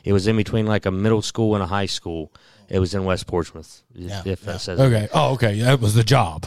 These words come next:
Speaker 1: Right, that was
Speaker 2: Yeah.
Speaker 1: the job. Um,
Speaker 3: So you get out of high school. Okay, let's
Speaker 1: Yep.
Speaker 3: just, just go back. So let, ta-, let's go back to the very beginning. So you go to, so you're third generation. So Papaw,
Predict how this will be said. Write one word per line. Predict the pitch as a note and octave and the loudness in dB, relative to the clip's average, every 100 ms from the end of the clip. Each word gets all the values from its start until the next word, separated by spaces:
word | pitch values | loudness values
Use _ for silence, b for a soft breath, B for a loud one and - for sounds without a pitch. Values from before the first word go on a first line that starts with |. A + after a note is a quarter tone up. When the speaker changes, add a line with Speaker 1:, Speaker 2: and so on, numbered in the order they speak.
| - | 0
Speaker 1:
Right, | C3+ C#3+ A2 | 2 4 4
that | A2 | 2
was | A2 | 2
Speaker 2:
Yeah. | |
Speaker 1:
the | A2 | 0
job. | G#2 F#2 E2+ - B B | 2 4 2 -4 B B
Um, | - A2+ G#2+ G2+ F2+ E2 _ _ | 0 2 4 2 0 -6 _ _
Speaker 3:
So | D#3 | 2
you | A#3 | 4
get | A#3+ G#3 | 6 6
out | F3 | 8
of | C3 | 6
high | B2+ | 4
school. | F2+ - F2 - - | 0 -4 -8 -8 -6
Okay, | - | 2
let's | C3+ F3+ A3 | 4 6 4
Speaker 1:
Yep. | E3+ | 4
Speaker 3:
just, | F3 C#3 - | 2 0 -4
just | A#2 | 0
go | A#2+ A#2+ | 2 4
back. | C3 G#2+ | 2 4
So | C3+ | 4
let, | D3 F#3+ - | 4 2 2
ta-, | G3+ | 4
let's | F3+ G3+ | 4 4
go | G#3+ E3 | 4 4
back | C#3 A2 | 4 4
to | G#2+ | 0
the | |
very | G#2 F2+ | 0 -2
beginning. | F#2 F2+ - | -6 -8 -8
So | - C3 A2 B B B B - | 0 4 4 B B B B 6
you | G#3 | 6
go | G3+ G3 F3 E3 | 8 6 8 6
to, | D#3 - C3 A#2 A#2 A2+ A2+ | 4 4 6 8 8 6 2
so | G#2 A#2 | 2 4
you're | B2 A2 | 6 6
third | G3 F#3+ | 6 6
generation. | D#3 E3 B2 G#2+ - | 6 4 6 4 2
So | F2 G2+ | 0 0
Papaw, | F#2+ D#3 F3 F3+ D#3+ E3 | 4 4 6 6 6 6